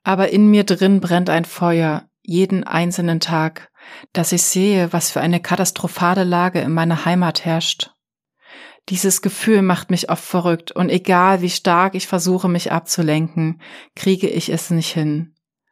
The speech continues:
Man muss mal selbst in so einer Situation gewesen sein, um zu wissen, wie es sich anfühlt.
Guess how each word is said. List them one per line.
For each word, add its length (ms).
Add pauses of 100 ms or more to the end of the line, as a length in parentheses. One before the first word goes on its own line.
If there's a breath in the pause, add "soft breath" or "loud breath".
(520 soft breath)
Man 140
muss 200
mal 160
selbst 320
in 100
so 120
einer 200
Situation 600
gewesen 440
sein, 320
um 120
zu 180
wissen, 320
wie 120
es 140
sich 220
anfühlt. 720